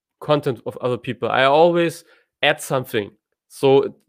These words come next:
just to make sure it's not like that I just share and then you share it, so one hundred percent, I'm adding something. I'm saying, I'm mentioning, I'm tagging the name of this person and saying, uh, "Great idea. I would add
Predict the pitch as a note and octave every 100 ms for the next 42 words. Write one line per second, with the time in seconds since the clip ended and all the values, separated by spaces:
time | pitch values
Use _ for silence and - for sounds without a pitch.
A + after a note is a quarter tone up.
0 | - - F3+ - F3+ E3+ D#3+ - E3+ F#3+
1 | F#3+ - D3+ - E3+ D#3+ D3 C#3+ B2+ B2
2 | A#2 - A2 - - C#3 D#3+ F3+ D3+ B2+
3 | B2 B2+ B2 A#2+ _ _ _ _ _ _
4 | _ A#2+ - C#3 C3+ C3 C3 - _ _
5 | _ _ _ B3+ - A#2+ G#2+ G#2 C3 A#2+
6 | C3 C3+ A#2+ B2+ - C3+ D#3 - _ -
7 | _ - B2 B2+ D3 D#3+ C#3+ - A2+ G#2
8 | G#2+ G#2+ _ _ - A#2+ A#2+ - C3 C3
9 | B2+ C3+ C3 B2+ C#3+ E3+ - D3 - A#2+
10 | A#2 E3 F3 F3 C3+ B2+ D3 C#3 A2+ A#2
11 | - A#2+ A2 - G#2+ _ - A2+ - B2+
12 | B2+ A#2 _ _ _ _ _ B2 A#2 A2
13 | C3+ D#3+ E3+ D3+ C3+ B2+ G#2 - C3 D#3
14 | E3 - D3 C#3+